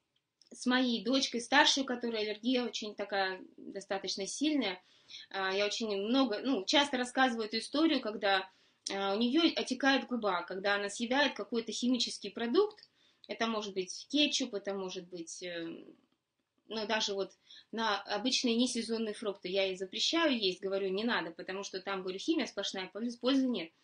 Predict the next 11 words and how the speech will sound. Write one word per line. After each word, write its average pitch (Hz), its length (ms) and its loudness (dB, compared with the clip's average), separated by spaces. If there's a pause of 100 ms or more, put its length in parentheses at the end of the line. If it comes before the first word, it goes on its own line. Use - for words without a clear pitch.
(440)
И 226 60 0
вот 330 120 4
она 359 240 6
со 320 100 4
школы, 214 420 2
это 254 100 -4
ей 240 200 0
уже 214 260 -4 (240)
семнадцать 226 480 -4
лет 330 180 -2
было, 320 240 0